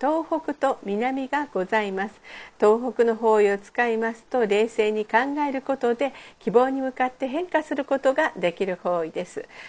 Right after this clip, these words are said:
南の方位を使いますと、相手の話を上手に聞くことで、物事を明確にすることができる方位となるでしょう。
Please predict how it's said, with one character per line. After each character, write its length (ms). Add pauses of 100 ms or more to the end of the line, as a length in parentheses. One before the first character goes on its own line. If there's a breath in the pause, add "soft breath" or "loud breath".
(120)
南 340
の 140
方 220
位 100
を 60
使 300
い 80
ま 160
す 120
と、 180
相 200
手 120
の 100
話 380
を 140
上 260
手 140
に 120
聞 140
く 140
こ 120
と 160
で、 200 (340 loud breath)
物 320
事 340
を 60
明 220
確 260
に 140
す 120
る 120
こ 120
と 140
が 160
で 140
き 160
る 100
方 280
位 60
と 240
な 160
る 100
で 140
し 160
ょ 80
う。 120